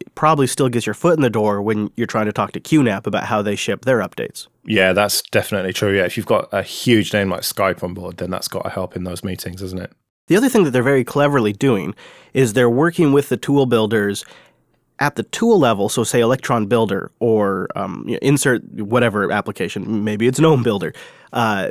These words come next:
Speaker 1: when the developer hits export, so in the case of Electron Builder, when they go to export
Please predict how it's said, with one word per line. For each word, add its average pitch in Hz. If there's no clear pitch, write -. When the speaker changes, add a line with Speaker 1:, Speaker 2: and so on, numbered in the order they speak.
Speaker 1:
when 143
the 117
developer 143
hits 117
export, -
so 110
in 104
the 101
case 110
of 98
Electron 104
Builder, 98
when 110
they 113
go 127
to -
export 123